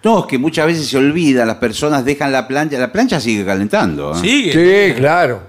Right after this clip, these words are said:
Speaker 1: Eso va, va sumando temperatura, ¿eh? La deja ahí
Speaker 3: Y
Speaker 1: enchufada.
Speaker 3: cuando, en el momento que usted está utilizando la plancha, colóquela en los interludios,
Speaker 1: Sí.
Speaker 3: en las pausas que usted hace, para, por ejemplo, para rascarse.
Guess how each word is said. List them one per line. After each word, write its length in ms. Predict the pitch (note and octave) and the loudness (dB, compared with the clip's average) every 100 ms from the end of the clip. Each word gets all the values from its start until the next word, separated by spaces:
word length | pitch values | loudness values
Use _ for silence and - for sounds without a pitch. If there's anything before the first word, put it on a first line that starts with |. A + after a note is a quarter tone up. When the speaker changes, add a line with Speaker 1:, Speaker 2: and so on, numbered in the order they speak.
| - | -10
Speaker 1:
Eso 400 | C3+ C3+ D3+ B2 | -8 -4 -2 2
va, 300 | B2 A#2 A2 | 2 2 2
va 120 | A#2+ | 0
sumando 520 | A2+ A#2 D#3+ E3+ B2 G#2+ | 0 2 4 4 2 0
temperatura, 880 | G2+ G#2 G#2+ G3+ A#2+ F#2 G#2+ C3 | 0 -2 2 2 4 2 0 0
¿eh? 360 | A#2+ G2 F#2+ F2+ | -2 -2 -4 -4
La 80 | G#2 | -2
deja 240 | A#2 A2+ | -2 -2
ahí 220 | B2 E3+ D#3 | -2 0 0
Speaker 3:
Y 20 | |
Speaker 1:
enchufada. 560 | A#2 A2+ C#3 F3 F#3+ | -2 -4 -2 0 0
Speaker 3:
cuando, 320 | D#3 D#3 D3+ D3+ | 0 0 -2 -2
en 160 | D3 | -2
el 140 | D3 C#3+ | -4 -4
momento 360 | E3 A3+ G3 | -2 -2 -2
que 80 | D#3 | -6
usted 140 | D3 | -6
está 260 | D#3+ - D3+ | -6 -2 -4
utilizando 680 | B2+ B2 A2+ G#2+ B2 A#2+ A2+ | -4 -10 -14 -14 -12 -10 -12
la 200 | A#2+ B2 | -12 -14
plancha, 560 | G#2+ F#2+ F#2 G#2+ A2+ - _ _ _ _ _ | -18 -20 -20 -20 -20 -20 _ _ _ _ _
colóquela 920 | D3+ F3+ A3+ A3+ F#3 F3 C#3+ C3+ C#3 C#3+ _ _ | -2 0 0 0 -4 -2 -2 -4 -10 -20 _ _
en 140 | A#2+ | -14
los 200 | A#2+ A#2+ C3 | -12 -10 -10
interludios, 960 | A#2+ C3+ D#3 C#3+ B2 A2+ A2 C3 - _ _ | -8 -8 -6 -8 -10 -12 -16 -16 -20 _ _
Speaker 1:
Sí. 380 | - G2+ G2 D2+ - _ A#2 | -8 -4 -4 -6 -16 _ -20
Speaker 3:
en 120 | A2 | -20
las 160 | F#2 - | -20 -10
pausas 560 | D3 C3 G#2+ G2+ G2 | -8 -8 -10 -20 -20
que 80 | A2 | -20
usted 180 | F2+ A2+ | -18 -14
hace, 400 | A#2+ G#2 A2 G#2+ _ _ _ _ _ _ | -12 -12 -16 -18 _ _ _ _ _ _
para, 380 | A2+ A2 - - | -16 -16 -18 -20
por 120 | A#2+ | -6
ejemplo, 260 | C#3+ C#3 | -6 -6
para 160 | C#3 C#3 | -8 -10
rascarse. 720 | B2 C3+ - C3+ G2 - F#2+ | -10 -14 -10 -10 -10 -16 -20